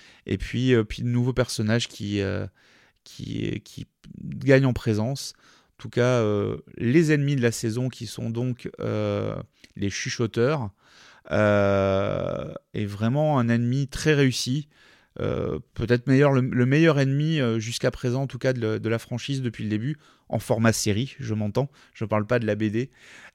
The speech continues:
Euh, mais, euh, vraiment, en tout cas, pour ceux qui aiment le genre, euh, c'est, c'est à voir. Donc sur O C S, c'est encore en intégralité, donc profitez-en. Hein, prenez votre abonnement, euh, pour Game of Thrones et profitez pour regarder Walking Dead en, en intégralité.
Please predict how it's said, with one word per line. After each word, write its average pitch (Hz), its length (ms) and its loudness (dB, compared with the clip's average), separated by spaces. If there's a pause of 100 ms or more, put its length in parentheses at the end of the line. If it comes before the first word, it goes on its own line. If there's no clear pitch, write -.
Euh, 101 840 2
mais, 107 340 0
euh, 104 140 0
vraiment, 131 460 0 (220)
en 151 80 -6
tout 123 100 -6
cas, 147 140 4
pour 139 220 -4
ceux 165 120 2
qui - 160 -2
aiment 127 140 2
le 113 100 2
genre, 123 400 -2 (420)
euh, 98 260 -2
c'est, 107 420 0
c'est 110 220 2
à 104 80 8
voir. 117 260 4
Donc 117 160 0
sur - 140 -4
O 131 80 4
C 127 140 0
S, 143 120 2
c'est - 100 0
encore 139 280 2
en 139 100 2
intégralité, 117 580 0
donc 120 220 -4 (300)
profitez-en. 131 600 0 (600)
Hein, 107 140 2
prenez 139 320 2
votre 135 320 2
abonnement, 135 540 6
euh, 113 120 2 (200)
pour 160 180 0
Game 143 200 4
of 127 120 0
Thrones 151 300 2
et 117 280 2 (280)
profitez 135 480 0
pour - 160 -8
regarder 117 420 0
Walking 117 340 -2
Dead 113 200 2
en, 110 120 -4
en - 120 -4
intégralité. 110 600 -2